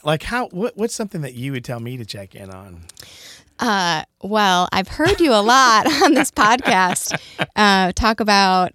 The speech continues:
Speaker 2: a book or two that you've been writing over the course of the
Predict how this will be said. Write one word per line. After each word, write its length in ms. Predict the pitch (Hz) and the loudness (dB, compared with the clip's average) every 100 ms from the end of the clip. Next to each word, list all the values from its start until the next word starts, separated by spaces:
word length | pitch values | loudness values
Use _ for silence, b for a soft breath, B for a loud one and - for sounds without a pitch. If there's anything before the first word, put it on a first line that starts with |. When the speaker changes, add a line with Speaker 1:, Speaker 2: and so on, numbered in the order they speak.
| - | -6
Speaker 2:
a 140 | 208 190 _ | -6 -6 _
book 520 | 185 170 240 - - - _ | -4 -2 -4 -6 -18 -20 _
or 180 | 185 185 | -8 -6
two 720 | - 262 247 208 185 196 226 - | -4 -2 0 2 2 0 -2 -6
that 280 | 190 185 - | -8 -6 -6
you've 180 | 185 175 | -8 -6
been 180 | 175 165 | -8 -6
writing 400 | 160 160 165 170 | -8 -6 -8 -10
over 180 | 156 | -10
the 140 | 165 160 | -10 -10
course 320 | - 165 - | -10 -10 -10
of 80 | 165 | -8
the 280 | 165 160 | -4 -4